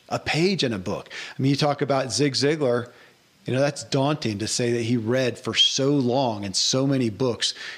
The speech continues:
you know, every day, week, month, whatever. My gosh, again, think about the average person does not read.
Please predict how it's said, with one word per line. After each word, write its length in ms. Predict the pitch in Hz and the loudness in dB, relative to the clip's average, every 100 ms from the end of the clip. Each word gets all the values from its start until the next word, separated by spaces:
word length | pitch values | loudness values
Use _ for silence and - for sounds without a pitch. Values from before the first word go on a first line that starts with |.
| - | -6
you 80 | 113 | -4
know, 80 | |
every 500 | 131 123 139 131 110 | -2 -2 -2 0 0
day, 260 | 107 131 123 | 0 2 2
week, 320 | 113 123 - | 2 0 0
month, 280 | 117 123 120 | -2 -2 -2
whatever. 460 | 110 117 127 98 90 - - - | -2 0 0 -2 -8 -12 -18 -8
My 180 | 123 151 | -2 0
gosh, 320 | 135 151 139 - | 0 0 -2 -4
again, 240 | 127 151 135 | 0 0 2
think 160 | 143 | 0
about 240 | 131 127 131 | 0 -2 -2
the 180 | - | -4
average 460 | 117 127 143 131 - | -2 0 0 0 -2
person 500 | - 147 - 113 107 | -2 -2 0 -2 0
does 260 | 143 143 117 | 2 2 2
not 260 | 139 139 123 | 0 0 2
read. 360 | 175 147 - | 0 0 -6